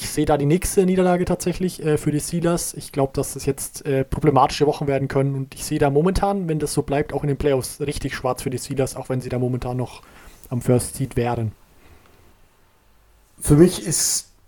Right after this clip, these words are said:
Speaker 2: noch was, was für die Bills spricht, die Tatsache, dass die größte Schwachstelle in der Defense von den Bills ja das Laufspiel ist. Habe ich ja schon mehrere Wochen jetzt angedeutet, dass mir die Laufdefense von den Bills gar nicht gefällt.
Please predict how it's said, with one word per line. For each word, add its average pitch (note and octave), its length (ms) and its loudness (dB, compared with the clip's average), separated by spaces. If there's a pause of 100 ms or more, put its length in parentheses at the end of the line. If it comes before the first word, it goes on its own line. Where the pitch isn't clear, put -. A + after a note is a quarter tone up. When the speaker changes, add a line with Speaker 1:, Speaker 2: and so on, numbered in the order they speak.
(100)
Speaker 2:
noch D#3 400 2
was, F3 220 2
was - 360 0
für - 300 2
die F#3+ 140 2
Bills D3 340 2
spricht, D#3 280 -4
die D#3 60 -2
Tatsache, C#3+ 480 0
dass - 440 0 (460)
die C#3+ 100 -6
größte D#3+ 340 2
Schwachstelle D#3+ 580 0
in C#3+ 100 2
der C#3 80 2
Defense D3 420 0
von C#3+ 80 -2
den C3 140 -2
Bills C#3+ 260 0
ja C#3 80 -2
das A#2+ 160 -6
Laufspiel A#2+ 420 -8
ist. - 240 -10 (300)
Habe C3 140 -2
ich C#3 40 6
ja C#3 60 8
schon C#3 180 0
mehrere C#3 300 4
Wochen C#3+ 160 6
jetzt C#3 160 -2
angedeutet, C#3+ 400 2
dass C3+ 120 0
mir C#3+ 100 2
die C3 100 0
Laufdefense C#3+ 540 -2
von C#3 100 0
den C3 80 -2
Bills C3 240 0
gar C3+ 160 0
nicht C#3+ 180 -4
gefällt. C#3 460 2